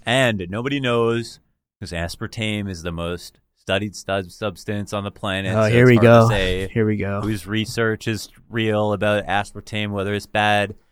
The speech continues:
Speaker 2: Does this
Speaker 1: whether
Speaker 2: have
Speaker 1: it's gonna give
Speaker 2: aspartame
Speaker 1: you
Speaker 2: in it? I don't think it
Speaker 1: cancer.
Speaker 2: does.
Speaker 1: No, it's stevia.
Speaker 2: Zevia.
Speaker 1: That's why it's called Zevia.
Speaker 2: Oh,
Speaker 1: No,
Speaker 2: the
Speaker 1: stevia
Speaker 2: stevia
Speaker 1: is
Speaker 2: sweetener.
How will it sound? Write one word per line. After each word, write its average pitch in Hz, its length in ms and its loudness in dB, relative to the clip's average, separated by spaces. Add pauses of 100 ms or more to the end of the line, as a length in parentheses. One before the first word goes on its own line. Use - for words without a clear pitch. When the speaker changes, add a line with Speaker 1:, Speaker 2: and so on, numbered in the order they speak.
(120)
Speaker 2:
Does 156 140 4
this 185 160 2
Speaker 1:
whether 160 160 8
Speaker 2:
have 139 100 10
Speaker 1:
it's - 80 0
gonna 175 140 2
give 190 100 4
Speaker 2:
aspartame 185 60 6
Speaker 1:
you 208 60 4
Speaker 2:
in 214 60 6
it? 208 80 6
I 147 80 8
don't 170 120 4
think 185 140 4
it 110 100 4
Speaker 1:
cancer. 127 280 8
Speaker 2:
does. - 220 -6 (160)
Speaker 1:
No, 170 280 2
it's - 280 -6
stevia. 139 720 -2 (520)
Speaker 2:
Zevia. - 20 -6
Speaker 1:
That's 170 300 8
why 127 160 8
it's - 100 -2
called 120 260 -4
Zevia. 110 640 -6
Speaker 2:
Oh, 220 460 12
Speaker 1:
No, 180 180 8
Speaker 2:
the 165 100 2
Speaker 1:
stevia 214 340 8
Speaker 2:
stevia 285 160 10
Speaker 1:
is - 100 4
Speaker 2:
sweetener. 220 720 8